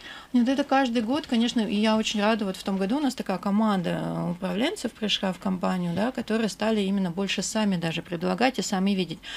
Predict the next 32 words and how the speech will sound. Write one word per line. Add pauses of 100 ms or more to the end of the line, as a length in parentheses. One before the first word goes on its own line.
(220)
До
этого
было
очень
сложно.
Может
быть,
это
кировское
сознание,
может
быть,
у
нас
зарплаты
были
не
такие
высокие,
да,
сейчас
у
нас (140)
легче, (420)
вот,
более
уже
опытных (100)
привлекать, (380)
э,
к
сотрудничеству.